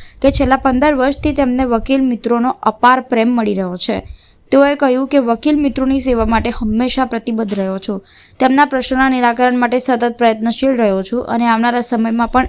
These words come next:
એ જ જિજ્ઞાસાથી કામ કરતો રહીશ. વકીલ મિત્રો ફરી એકવાર જંગી બહુમતીથી જીતાડી લાવશે તેવી આશા વ્યક્ત કરી હતી. બરોડા બાર એસોસિએશનની આ વખતની ચૂંટણીમાં પણ ફરી એકવાર જનરલ સેક્રેટરીના પદ માટે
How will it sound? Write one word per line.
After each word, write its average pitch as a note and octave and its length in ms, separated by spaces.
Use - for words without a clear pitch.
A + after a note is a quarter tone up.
એ B3 140
જ B3 140
જિજ્ઞાસાથી A#3 560
કામ G#3+ 300
કરતો G#3 340
રહીશ. G3 400
વકીલ C#4+ 380
મિત્રો D4 260
ફરી C4 340
એકવાર C4 340
જંગી A#3 280
બહુમતીથી A3+ 560
જીતાડી A3+ 520
લાવશે A3 440
તેવી A3 300
આશા G3 260
વ્યક્ત G3+ 320
કરી G#3 300
હતી. F#3 280
બરોડા C4+ 340
બાર B3+ 220
એસોસિએશનની C4 680
આ C4+ 120
વખતની D4 440
ચૂંટણીમાં C4 420
પણ D4 220
ફરી C4+ 320
એકવાર A#3+ 320
જનરલ A#3+ 280
સેક્રેટરીના A#3 600
પદ A#3 280
માટે A#3+ 380